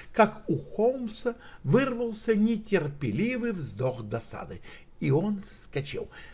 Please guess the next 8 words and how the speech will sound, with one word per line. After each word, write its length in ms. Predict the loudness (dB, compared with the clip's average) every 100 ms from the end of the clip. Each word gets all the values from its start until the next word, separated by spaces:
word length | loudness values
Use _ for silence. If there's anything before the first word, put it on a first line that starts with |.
| -20 -20 -10
"Прошу 460 | 2 4 4 0
меня 300 | -6 -4 -4
простить, 560 | -2 -4 -6 -4 -4 -2
леди 340 | 0 0 -2
Дарлингтон, 880 | -6 -6 -6 -8 -12 -12 -10 -8 -8 0
но 120 | 2
я 260 | 4 2
сегодня 520 | 0 -2 0 0 -2